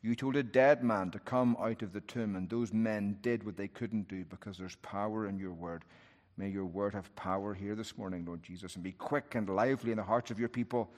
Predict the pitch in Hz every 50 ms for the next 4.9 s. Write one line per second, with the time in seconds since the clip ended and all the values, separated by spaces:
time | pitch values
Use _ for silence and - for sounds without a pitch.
0 | - - - - - - - - 151 156 156 143 143 156 151 147 143 139 123 117
1 | 117 117 113 107 95 90 - - - - 95 95 - 120 117 107 117 110 110 107
2 | 104 101 - - - - 127 107 104 101 95 - - 110 104 104 101 98 101 101
3 | 98 95 92 90 - - 90 85 80 - - - - 92 92 90 92 90 87 87
4 | 95 104 98 - - 101 95 98 92 87 - - 82 80 80 - -